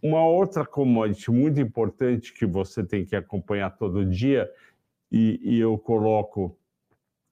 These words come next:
no áudio que eu gravo pro, pro Telegram da Levante e também pros assinantes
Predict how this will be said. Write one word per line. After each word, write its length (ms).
no 300
áudio 400
que 100
eu 140
gravo 520
pro, 560
pro 400
Telegram 760
da 100
Levante 760
e 200
também 400
pros 400
assinantes 720